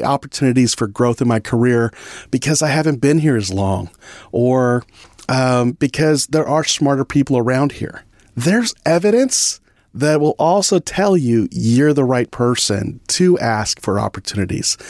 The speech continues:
to ask for a new project that's gonna grow you and stretch you and give you exposure and experience that's gonna make you the best candidate for when a promotion does come along. So again, what evidence do you have that proves your limiting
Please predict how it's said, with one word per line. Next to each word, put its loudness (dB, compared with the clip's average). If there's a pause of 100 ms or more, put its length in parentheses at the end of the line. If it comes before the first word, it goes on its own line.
(180)
to -2
ask -2
for 0
a 0
new 4
project -4
that's -4
gonna 0
grow 0
you 2
and -2
stretch -4
you -2
and -2
give 0
you 2 (440)
exposure 0
and 0
experience 0
that's -4
gonna 0
make 0
you -2
the -4
best -2
candidate -2
for -4
when 0 (460)
a -2
promotion 0
does 0
come -6
along. -4 (920)
So 2
again, -2 (100)
what -2
evidence 0
do -4
you 4
have -4 (360)
that -2
proves 2
your 0
limiting 0